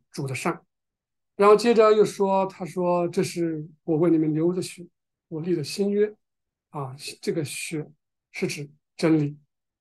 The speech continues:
然后说我们这个要一起，啊，一起我们领受吃他的肉，然后我们喝他的血，啊，是指我们要领受他的良善，以及要领受他的真理。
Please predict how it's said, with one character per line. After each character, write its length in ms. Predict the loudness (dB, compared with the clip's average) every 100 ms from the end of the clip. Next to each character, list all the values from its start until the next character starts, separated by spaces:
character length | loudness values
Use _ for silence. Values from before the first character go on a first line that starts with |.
| _
然 160 | 0 2
后 80 | 2
说 440 | 2 2 4 4
我 140 | 2 0
们 140 | -2
这 120 | -4
个 100 | -2
要 140 | -2 -2
一 120 | -6
起， 300 | -10 -12 -16 _ _ _
啊， 340 | -12 -10 -10 -10
一 160 | -8 -6
起 260 | -8 -10 -14 -16 -18 -18 -20 _ _
我 60 | -4
们 120 | -2
领 180 | 0 0
受 380 | 0 0 0 -4 _ _ _ _ _
吃 240 | -4 -2
他 140 | -2 -2
的 60 |
肉， 260 | -4 -6 -10 _ _ _ _ _
然 120 | -10
后 120 | -6 -6
我 100 | -6
们 80 | -12
喝 300 | _ -2 -2
他 80 |
的 100 | -4
血， 220 | -12 -18 -20 _ _ _ _ _
啊， 240 | -10 -10
是 180 | -8 -6
指 140 | -2 -2
我 100 | 0
们 140 | 0
要 160 | 0 0
领 260 | 4 6
受 400 | 6 2 0 -2 _ _ _ _
他 120 | -4
的 80 | 0
良 200 | 0 -2
善， 340 | -2 -4 -4 _ _ _ _ _
以 160 | 0 0
及 420 | 2 0 0 -4 -20 _ _
要 440 | 0 2 2 -2 -8
领 180 | -4 -4
受 180 | -2 -4
他 140 | -4
的 80 | -8
真 240 | -6 -4 -4
理。 140 | -6